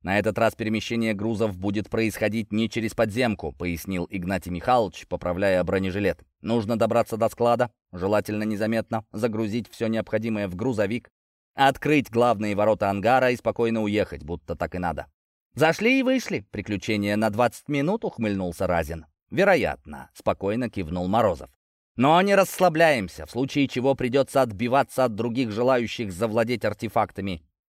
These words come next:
и материалами». «Нам не привыкать, Михалыч», фыркнул Разин, «тем более сейчас, близится сезон разломов. Не думаю, что Одинцовы будут слишком активничать, чтобы лезть в штурм наших складов.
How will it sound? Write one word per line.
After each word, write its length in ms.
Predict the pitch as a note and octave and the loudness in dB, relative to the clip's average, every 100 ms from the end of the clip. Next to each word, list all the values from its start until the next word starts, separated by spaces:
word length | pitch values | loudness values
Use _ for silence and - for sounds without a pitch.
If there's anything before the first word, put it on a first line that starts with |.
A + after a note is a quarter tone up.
| - | -4
и 80 | A#2+ | 0
материалами». 760 | G#2+ A2 G2+ F2+ D#2 C#2+ - _ _ _ _ _ | 0 0 0 2 0 -4 -14 _ _ _ _ _
«Нам 320 | C#3 D#3+ F#3 G3+ | 2 6 6 4
не 100 | G3+ | 0
привыкать, 560 | G#3+ G#3+ A3+ B3+ A#3+ | 2 2 4 4 4
Михалыч», 720 | A3+ G#3 B3+ A#3 G#3+ C#3+ - | -2 2 4 6 6 4 -2
фыркнул 540 | - C#3+ B2 - B2 B2+ | -2 -2 0 -2 2 4
Разин, 480 | C#3 G#2 F#2+ D#2 | 4 2 -2 -6
«тем 240 | D#2 B2+ B2+ | -4 -4 0
более 360 | B2 F#3+ F3+ | 2 2 0
сейчас, 460 | E3 D#3 - B2+ B2+ - | -2 -6 -2 -2 -2 -6
близится 540 | G#2 B2+ A#2+ B2 A#2+ | -2 -2 -2 -6 -8
сезон 340 | - A#2 B2+ B2 | -8 -4 -2 2
разломов. 540 | A#2+ B2 C3+ A#2 - _ _ _ _ | 2 2 2 0 -6 _ _ _ _
Не 160 | D3 D#3+ | -2 2
думаю, 400 | G3+ G3+ D#3+ B2+ | 2 2 0 -2
что 180 | C3+ B2 | 0 2
Одинцовы 580 | A#2 B2 - C#3+ B2 | 2 -2 0 0 0
будут 280 | A#2 A#2 A2 | -2 -2 -4
слишком 420 | - C3 - A#2+ - | -4 -4 -2 -4 0
активничать, 760 | B2+ - D#3 A#2 G#2+ G2+ G#2+ | -2 -2 -4 -4 -4 -6 -8
чтобы 320 | - A#2 G#2 A2 | -6 -4 0 0
лезть 300 | A2+ G#2+ _ | 0 -2 _
в 60 | - | -20
штурм 460 | - E3+ E3 D#3+ D#3 | -8 -2 0 0 0
наших 400 | D3+ - - - | 0 -2 -10 -10
складов. 500 | - F3+ A#2 F2 | -2 2 2 0